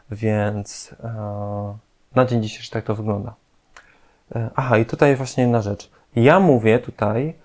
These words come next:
o stanie z roku dwa tysiące dwadzieścia jeden, tak? E, i w chwili obecnej na rynku jest, e, rynek pracownika.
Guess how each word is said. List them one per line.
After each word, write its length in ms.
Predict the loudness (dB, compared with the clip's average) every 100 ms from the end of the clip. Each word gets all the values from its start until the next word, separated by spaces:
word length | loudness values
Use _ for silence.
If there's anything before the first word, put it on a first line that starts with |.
| _ _
o 80 | -10
stanie 500 | -2 2 4 4 2
z 40 |
roku 280 | 0 0 -2
dwa 160 | 0 -2
tysiące 360 | -2 -6 -4
dwadzieścia 480 | 0 0 0 -2 2
jeden, 440 | 6 4 2 -6 -12
tak? 340 | -8 -8 -8 _ _ -20 _ -2
E, 320 | 2 2 2 -2 -2
i 100 | -2
w 80 | -2
chwili 360 | -8 2 6
obecnej 460 | 8 6 4 2 2
na 160 | 4 4
rynku 380 | 2 0 0
jest, 600 | 2 2 2 -2 -20 -18 -10
e, 280 | -8 -6 -8 -8 -2
rynek 420 | 2 4 4 0
pracownika. 760 | -2 0 0 -2 -2 2 2